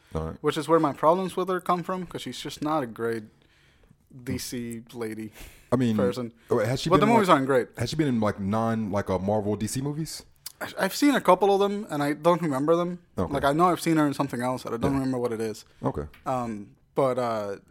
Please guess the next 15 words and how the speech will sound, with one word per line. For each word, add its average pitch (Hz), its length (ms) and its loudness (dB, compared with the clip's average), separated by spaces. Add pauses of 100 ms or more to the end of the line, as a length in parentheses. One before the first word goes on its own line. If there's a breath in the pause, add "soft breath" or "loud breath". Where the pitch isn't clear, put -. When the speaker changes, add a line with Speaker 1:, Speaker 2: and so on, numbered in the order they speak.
(120)
Speaker 2:
I 151 120 0
just, 185 280 -2
I 160 120 2
just 180 180 -4
never 202 180 -2
believed 139 460 -2
her 117 280 -2 (540)
as 123 160 -4
an 113 80 -4
actress 156 460 -4
in 120 120 -10
terms 123 280 -10
of, 123 120 -10
like, 107 260 -6 (180)
she, - 180 -12